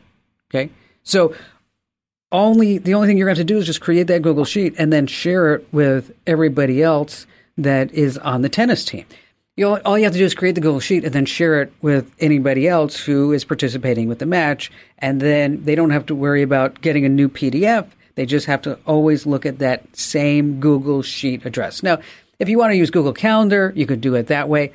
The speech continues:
It may be a little bit easier, uh, because then they can see a calendar view and then they're always gonna get the up-to-date schedule. But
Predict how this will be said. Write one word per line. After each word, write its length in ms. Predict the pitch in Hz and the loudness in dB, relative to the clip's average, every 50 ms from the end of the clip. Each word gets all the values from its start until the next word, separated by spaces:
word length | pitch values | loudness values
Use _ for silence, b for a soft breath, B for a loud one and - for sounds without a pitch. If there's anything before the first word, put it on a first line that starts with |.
| b b b | b b b
It 100 | 285 302 | -2 0
may 160 | 370 381 381 | 0 0 2
be 160 | 320 302 285 | 2 2 2
a 60 | 269 | 2
little 260 | 233 226 226 226 220 | 4 4 4 4 4
bit 260 | 202 160 170 165 160 - | 4 4 2 0 0 0
easier, 680 | - 151 170 185 202 202 175 180 208 202 196 220 240 233 - _ _ - B B B B B B B - | 0 0 2 2 2 0 0 2 2 2 2 2 0 -2 -6 _ _ -20 B B B B B B B -6
uh, 440 | 143 143 147 147 147 143 139 139 | -2 -2 0 2 2 2 2 2
because 400 | 135 135 151 139 - 156 147 127 | 0 0 -2 0 0 0 0 0
then 160 | 127 147 143 151 | 0 0 2 2
they 80 | 147 | 2
can 120 | 147 151 139 | 0 -2 -2
see 160 | - 156 143 | 0 0 0
a 100 | 131 123 | 0 0
calendar 580 | 117 - - 160 147 147 156 - 147 151 147 | -4 -6 -4 -2 0 2 2 2 2 0 0
view 420 | 131 147 151 156 151 151 151 147 - - | 0 0 2 2 4 4 2 0 -2 -4
and 160 | 147 131 131 | -6 -4 -2
then 140 | 135 135 131 | -2 0 0
they're 100 | 135 135 | 0 0
always 160 | 135 139 131 | 0 0 0
gonna 160 | - 147 139 | 0 -2 -2
get 160 | 127 139 127 - | 0 -2 -2 0
the 120 | 139 135 | 0 -2
up-to-date 360 | 131 127 - 135 131 123 - | -2 -2 -2 -4 -4 -4 -4
schedule. 320 | - - 190 175 190 202 190 | -4 -4 -2 -2 -2 -4 0
But 240 | 175 185 180 - | 0 0 0 0